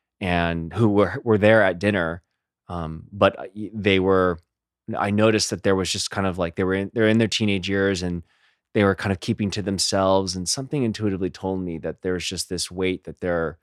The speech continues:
uh, experiencing as a result of not fully having processed or accepted that their father was dying. And I can't imagine how hard it is as well, too, to go to a, a dinner party with a bunch of people that you don't know. Naturally, you're gonna be asked, "What are you doing in your life and how are things going?" And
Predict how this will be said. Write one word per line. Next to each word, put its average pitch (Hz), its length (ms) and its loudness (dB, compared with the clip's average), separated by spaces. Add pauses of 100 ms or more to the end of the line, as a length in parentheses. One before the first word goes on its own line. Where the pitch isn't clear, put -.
(460)
uh, 73 260 -14
experiencing 92 840 -2
as 80 160 -10
a 85 60 -8
result 85 460 -4
of 80 180 -14 (280)
not 92 200 0
fully 90 500 -4 (300)
having 90 260 -6
processed 90 560 -2
or 87 80 -4
accepted 95 440 -4
that 82 120 -8
their 87 100 -10
father 98 320 -2
was 76 140 -10
dying. 65 360 -8 (600)
And 82 460 -2
I 92 80 -4
can't 95 180 -4
imagine 90 300 0
how 85 120 -2
hard 92 260 -2
it 82 80 -8
is 80 160 -6
as 82 120 -10
well, 82 140 -6
too, - 160 -8
to 85 100 -6
go 87 140 -2
to 85 140 -2
a, 85 200 -4
a 85 60 -10
dinner 87 220 -4
party 85 300 -6
with 82 120 -14
a 80 60 -10
bunch 80 180 -8
of - 80 -16
people - 220 -14
that 87 100 -4
you 73 100 -8
don't 82 240 -6
know. 85 380 -2 (480)
Naturally, 95 460 2
you're 87 480 -2 (340)
gonna 87 160 0
be 87 140 0
asked, 90 380 4
"What 92 120 -2
are 92 60 -2
you 95 100 -2
doing 92 240 0
in 87 60 -2
your 85 120 -2
life 82 320 -2
and 73 120 -12
how 92 180 0
are 90 80 2
things 87 240 -8
going?" 87 460 -2
And 78 240 -8